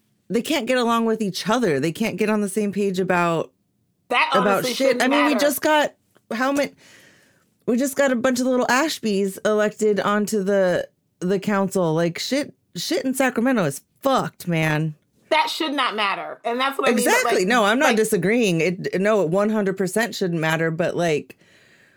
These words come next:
Speaker 1: we got a real good way. The, S-, the S-, Sacramento City Council has a real good way of turning fucking city leadership into a goddamn soap opera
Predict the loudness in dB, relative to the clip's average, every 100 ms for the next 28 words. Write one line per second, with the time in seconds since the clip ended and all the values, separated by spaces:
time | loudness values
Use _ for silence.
0 | _ -6 0 2 2 0 0 0 2 2
1 | 2 0 -2 0 2 2 2 0 -2 -6
2 | -18 -20 _ -8 -8 -10 -10 -6 -4 -4
3 | -10 _ _ _ -6 0 2 2 2 -2
4 | -2 0 0 0 0 2 2 0 -6 _
5 | _ _ -2 0 0 2 2 2 0 2
6 | 2 2 0 -2 -4 -2 0 0 -2 -2
7 | -2 -2 -2 -2 -2 0 0 -2 -2 -4
8 | -2 -2 -2 0 0 0 0 -2 -2 -4
9 | 0 -2 -2 -2 -2 -2